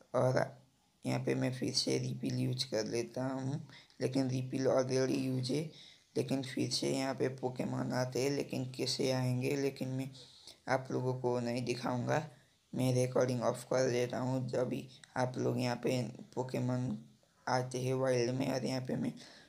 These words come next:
switch को ऑफ कर देता हूँ, क्योंकि मैंने यहाँ पे गलत कर दिया। और आप लोगों को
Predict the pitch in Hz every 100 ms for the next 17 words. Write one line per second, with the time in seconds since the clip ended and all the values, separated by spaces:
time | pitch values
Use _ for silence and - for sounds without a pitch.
0 | - - 147 143 - 131 131 127 127 120
1 | 123 120 123 127 147 160 - - - 131
2 | 131 135 131 135 135 123 127 127 123 123
3 | 123 120 - 120 110 123 139 147 139 131
4 | 131 131 135 127 127 -